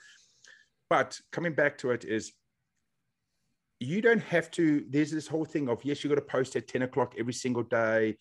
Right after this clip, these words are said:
Um, yes, you gotta post at a set time every single day. Unless you come out publicly and tell your audience, "I'm gonna post at a set time every day," you don't have that stringent rule on yourself. So, uh, I, I see a lot of, um, content creators that are like, "Cool, we're producing a video every Monday."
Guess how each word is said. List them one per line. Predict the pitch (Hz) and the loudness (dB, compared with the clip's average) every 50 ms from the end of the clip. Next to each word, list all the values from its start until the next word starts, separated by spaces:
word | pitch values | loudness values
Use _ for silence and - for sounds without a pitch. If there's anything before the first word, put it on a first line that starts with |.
| _ _ _ _ _ _ _ | _ _ _ _ _ _ _
Um, | 101 104 101 98 101 | -2 0 0 0 -2
yes, | 110 131 127 - | -4 -4 -4 0
you | 143 | 2
gotta | 135 135 131 | 4 4 4
post | 127 - - 131 120 120 - - | 2 2 0 -2 -2 -2 -2 -2
at | 110 110 - - 107 | -4 -4 -2 -2 -4
a | 104 | -4
set | - - - 135 120 - | -4 -2 -2 -2 -2 -2
time | - - 117 120 117 104 76 | -2 -2 0 0 0 -2 -2
every | 113 120 | -4 -4
single | 117 - 123 120 117 110 | -6 -6 -4 -4 -4 -2
day. | - 117 110 107 107 110 104 - - _ _ _ _ _ _ _ _ _ _ | 0 0 2 4 4 2 2 0 -6 _ _ _ _ _ _ _ _ _ _
Unless | 127 127 120 113 123 170 226 - - | -2 0 2 2 2 2 2 2 0
you | 269 254 | -2 -4
come | 262 - 165 151 | -4 -4 -4 -2
out | 139 - - | -2 -4 -4
publicly | - - 123 123 139 135 139 - 135 127 113 | -6 -4 -2 0 0 -2 -2 -4 -4 -4 -4
and | 95 90 87 | -4 -4 -6
tell | - - 101 107 117 | -4 0 2 2 2
your | 143 156 107 120 | 2 0 0 0
audience, | 127 131 147 165 165 160 - - - _ _ 101 | 0 0 0 -2 -4 -6 -8 -14 -18 _ _ -6
"I'm | 110 113 | -4 -2
gonna | 117 117 107 104 | 0 0 -2 -2
post | - - - 104 117 127 - - | -4 -2 0 0 0 0 -2 -4
at | 107 113 | -4 -4
a | 110 | -6
set | - - 113 113 - | -6 -6 -6 -6 -4
time | - 120 117 | -4 -4 -4
every | 117 110 117 110 | -4 -4 -4 -4
day," | 107 113 127 147 135 95 95 | -2 -2 -2 -2 -4 -6 -8
you | 120 120 | -10 -10
don't | 110 - 117 117 123 127 | -2 0 2 2 2 2
have | 117 101 120 117 107 | 0 -2 -4 -2 0
that | 117 110 - | -2 -2 -4
stringent | - - - 110 107 101 110 107 95 | -4 -6 -4 -2 -2 -2 -2 -4 -6
rule | 85 87 95 101 101 98 95 90 | -4 -2 -2 -2 -2 -2 -2 -4
on | 87 | -4
yourself. | 87 85 - - - 65 - - - _ _ _ _ _ _ _ _ _ _ _ _ _ _ _ _ | -6 -8 -8 -8 -8 -8 -8 -10 -14 _ _ _ _ _ _ _ _ _ _ _ _ _ _ _ _
So, | - - 127 117 113 113 113 110 - - _ - - | -4 0 2 4 4 4 4 2 0 -4 _ -14 -10
uh, | 104 107 101 - - - - | -8 -8 -8 -8 -10 -6 -2
I, | 107 113 110 - - | 0 0 0 0 -2
I | 110 117 | -2 -2
see | 113 - 143 | 0 0 0
a | 131 | 2
lot | 120 113 113 110 | 4 4 4 4
of, | 113 107 - - | 4 0 -2 -4
um, | 87 95 95 92 92 | -4 -2 -2 -2 -4
content | - - 135 127 127 143 127 120 | -2 -2 -2 -2 0 -2 -4 -2
creators | - 120 113 110 110 101 | 2 2 2 4 2 2
that | - 104 | 2 0
are | 92 | -2
like, | 95 - | -2 -2
"Cool, | - - 202 214 202 | 2 2 2 4 2
we're | 196 185 | 0 0
producing | - 175 160 165 170 165 180 180 | 0 0 2 2 2 0 -2 -6
a | 151 | -6
video | 135 151 147 143 | -4 0 2 2
every | 139 127 131 127 131 | 2 2 0 -2 -4
Monday." | 120 120 117 113 101 92 85 80 76 | -4 -2 -4 -2 -2 -2 -4 -4 -6